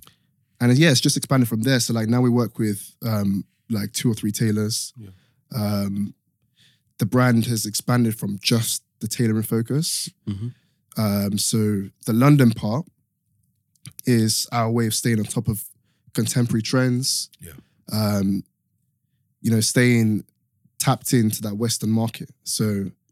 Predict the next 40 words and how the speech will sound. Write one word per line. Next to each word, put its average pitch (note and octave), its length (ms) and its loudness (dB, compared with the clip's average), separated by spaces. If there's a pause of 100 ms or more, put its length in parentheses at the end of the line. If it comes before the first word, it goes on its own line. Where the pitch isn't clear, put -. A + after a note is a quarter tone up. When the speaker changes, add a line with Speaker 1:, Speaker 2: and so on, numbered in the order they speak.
(220)
Speaker 1:
like, G#2 220 -4
concept A#2 400 -2
pieces A2 360 -4
like, G2+ 420 -6 (840)
you G#2 80 -2
know, G#2 100 2
like, F#2+ 160 -2 (280)
bags, A#2 720 0 (280)
um, G2+ 260 -2
utility A2 460 -2
vests, A2 600 -2
Speaker 3:
Mm. F#2 260 0 (500)
Speaker 1:
um, G2 760 -2 (160)
you A2+ 100 2
know, G2+ 140 0
belts. - 760 0 (120)
We're A2+ 80 -2
Speaker 2:
Yeah. A2+ 60 2
Speaker 1:
working A2+ 300 2
on A2 220 2
a - 40 -8
couple A2 220 -6
of G#2 80 -4
pairs G#2+ 180 0
of G2+ 60 -2
sneakers A#2 480 4
at A2 60 -4
the A2+ 80 0
moment. A2 280 0
So A2+ 200 2 (440)
Speaker 3:
So C3 120 4
Speaker 1:
that's B2+ 120 4
Speaker 3:
it's, B2 80 0
like, B2 60 2
Speaker 1:
a - 20 2
Speaker 3:
quite B2+ 140 0
streetwear. F#2+ 680 -2 (840)
Speaker 1:
Yeah, D3+ 360 6
yeah. C#3+ 160 10
So C3 320 6